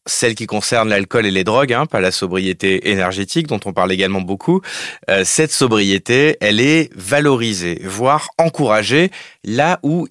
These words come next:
il y a quelques années, la défonce, c'était cool et rock'n'roll. On dirait qu'aujourd'hui, il semble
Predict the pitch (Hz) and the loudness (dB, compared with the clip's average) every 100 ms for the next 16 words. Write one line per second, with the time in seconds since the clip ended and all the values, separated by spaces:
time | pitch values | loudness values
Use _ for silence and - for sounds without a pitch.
0 | - 147 135 123 123 131 123 113 104 101 | -4 -2 0 0 0 -4 -2 -2 0 2
1 | 151 185 - - _ - 110 131 127 117 | 2 0 -4 -20 _ -2 0 2 0 0
2 | 135 151 170 - - - 110 - 117 135 | 2 2 4 0 -2 -4 -4 0 2 2
3 | - - 156 180 160 107 101 135 123 110 | -2 -2 2 4 4 4 2 0 0 0
4 | 104 135 175 170 - - 123 117 120 151 | 2 4 2 -2 -10 -4 -2 0 0 0
5 | - - 143 135 123 120 123 143 170 120 | -4 0 2 4 2 0 -2 0 -2 -4
6 | 110 - 120 110 | -4 -2 -2 -2